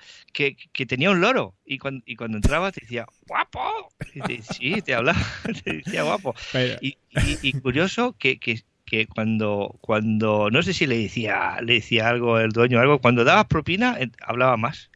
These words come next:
Speaker 2: <laughs> Pero eso es verdad, Cabra, o sea, no te lo estás inventando, eso es cierto. O sea, había un loro de verdad ahí hablando.
Speaker 1: <laughs>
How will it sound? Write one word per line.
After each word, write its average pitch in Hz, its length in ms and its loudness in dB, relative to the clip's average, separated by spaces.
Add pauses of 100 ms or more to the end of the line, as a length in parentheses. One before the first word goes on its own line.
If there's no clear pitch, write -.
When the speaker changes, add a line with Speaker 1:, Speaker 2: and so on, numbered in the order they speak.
Speaker 2:
<laughs> - 1400 2
Pero 123 260 6
eso 175 140 6
es 220 100 8
verdad, 175 340 8
Cabra, 151 280 4
o 107 40 2
sea, 117 160 0
no 139 100 2
te 185 80 4
lo 180 60 4
estás 190 240 0
inventando, 123 540 0
eso 127 180 2
es 147 240 2
cierto. 135 380 6
O 95 40 0
sea, 120 140 0
había 143 160 6
un 156 140 8
loro 160 200 8
de 117 100 4
verdad 120 320 2
ahí 120 280 -2
hablando. 107 520 -6
Speaker 1:
<laughs> - 40 -20